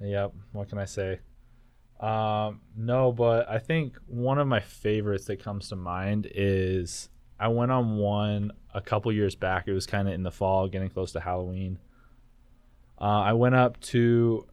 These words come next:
visit a girl in Salt Lake over, like, a break or something like that. We went kinda to Salt Lake, and there was this really good bakery that we'd heard of down,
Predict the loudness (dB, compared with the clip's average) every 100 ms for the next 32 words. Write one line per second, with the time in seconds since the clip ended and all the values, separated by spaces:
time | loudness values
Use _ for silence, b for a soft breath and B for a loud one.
0 | -12 -4 2 2 6 8 6 4 0 2
1 | 2 0 0 0 2 2 2 0 -12 -16
2 | -16 -8 -4 0 0 0 -4 -2 2 2
3 | 2 0 -2 -6 -4 -6 -6 -2 -2 -2
4 | -6 -20 -20 -20 -20 _ -6 0 4 4
5 | 2 2 4 4 4 4 4 4 6 8
6 | 6 4 -4 0 2 2 0 -2 -2 2
7 | 4 2 -4 4 6 8 6 4 4 2
8 | 2 0 0 0 -2 0 2 2 0 0
9 | 0 -2 -2 -6